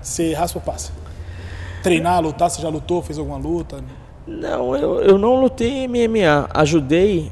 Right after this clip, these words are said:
Speaker 2: a, alguns atletas a, a lutarem. Hoje, nosso foco em M M A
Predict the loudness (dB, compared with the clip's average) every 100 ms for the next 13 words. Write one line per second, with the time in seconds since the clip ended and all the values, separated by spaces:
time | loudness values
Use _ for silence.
0 | -4 0 4 4 4 4 4 2 2 4
1 | 4 4 4 4 4 6 6 6 4 6
2 | 6 6 4 2 2 2 2 4 4 6
3 | 6 2 -4 -8 -16 -16 -16 -16 -16 -14
4 | -16 -16 -18 -18 -2 6 8 8 6 4
5 | 2 2 6 6 4 0 0 2 2 2
6 | 4 4 2